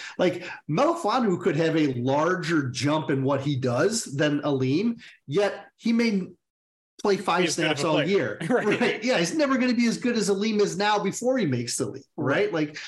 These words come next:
Speaker 1: so that's why these questions are always, it's all about how you interpret them. Um, of the second year guys, Pascal makes a lot of sense because he's
Speaker 2: I mean, J-MO, I guess, technically counts too. <laughs>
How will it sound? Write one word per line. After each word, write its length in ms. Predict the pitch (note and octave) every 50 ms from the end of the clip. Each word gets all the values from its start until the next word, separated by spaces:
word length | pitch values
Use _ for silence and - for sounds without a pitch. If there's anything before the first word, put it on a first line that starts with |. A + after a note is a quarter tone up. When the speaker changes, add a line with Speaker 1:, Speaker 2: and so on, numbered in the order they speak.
| - -
Speaker 1:
so 140 | - - F#3+
that's 240 | F#3 A#3+ B3+ B3+ -
why 100 | B3+ G#3+
these 160 | G#3 G3+ G3+
questions 340 | - G3+ F3+ - F3+ D3+ D3
are 120 | D#3 D3 D3
always, 220 | C#3+ C#3 C3+ -
it's 240 | D3 C#3 D3+ D3 F#3+
all 180 | E3+ E3+ E3
about 180 | D3+ C#3+ C#3 C3+
how 60 | C#3+ C#3
you 140 | C3+ C3
interpret 320 | B2+ B2+ - G#2 G#2 G#2+ A2
them. 80 | G2+ - - - - - - - _ _ -
Um, 540 | D#3+ E3 D#3+ D#3 D3+ D3 D3+ D3+ C#3+ B2+ - _ _ _ _ _ _ _ _ _ _ _ _ _ - -
of 120 | F#3 F#3
the 60 | F#3+ F#3+
second 500 | - - - A#3 A3 A3 - E3+ B2 D3
year 140 | C#3 B2 A2+
guys, 680 | A#2 A#2 G2+ - - - - - - - - - - _ _ _ _ _ _ - - - - _ _ _ -
Pascal 360 | - F3+ F3+ F#3 F3+ - G#3 G3
makes 220 | F#3 F#3 F3+ -
a 60 | F#3
lot 200 | E3+ E3 D#3+ E3
of 60 | E3+
sense 320 | E3 - F3 D#3+ E3 E3 -
because 400 | - E3 - D#3+ C#3+ C#3+ C3 -
he's 600 | - - D#3+ D#3 D3+ D3+ D3 D3 C#3 - - - - G3+
Speaker 2:
I 60 | D3
mean, 160 | C3+ D3 C3+ B2+
J-MO, 340 | A#2 C3+ C#3+ B2+ C#3 C3
I 160 | A#2 A#2 D3 E3
guess, 220 | D3 D3+ C#3 -
technically 420 | - E3 D#3 - D3+ C#3+ D#3 D3+
counts 280 | C#3 - D#3 D3 C3+ -
too. 260 | - - - D#3+ C#3 -
<laughs> 40 | -